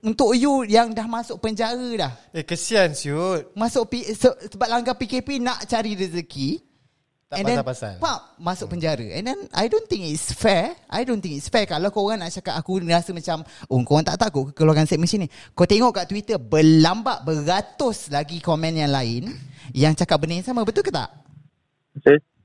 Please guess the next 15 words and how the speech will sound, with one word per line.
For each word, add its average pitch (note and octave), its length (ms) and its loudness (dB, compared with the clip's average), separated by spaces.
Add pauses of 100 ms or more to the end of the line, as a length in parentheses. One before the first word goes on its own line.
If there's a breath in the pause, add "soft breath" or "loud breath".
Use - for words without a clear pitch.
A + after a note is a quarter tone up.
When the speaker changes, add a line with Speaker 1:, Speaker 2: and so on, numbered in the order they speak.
Speaker 2:
Tapi - 220 -6
Speaker 3:
Aku C3+ 100 6
Speaker 2:
Aizul, D3 140 8
Speaker 3:
ada C#3 100 8
baca C3 220 6
juga. C#3 260 10
Speaker 2:
ah, C#3 240 -2
Speaker 3:
Ha. B2 160 4
Speaker 2:
itulah. D3 280 4 (360 soft breath)
Eh, D#3+ 160 2
Aizul, F3+ 260 0
I D3 120 2
nak F#3 100 -2
tanya, G3 300 0
ah. D3 100 -4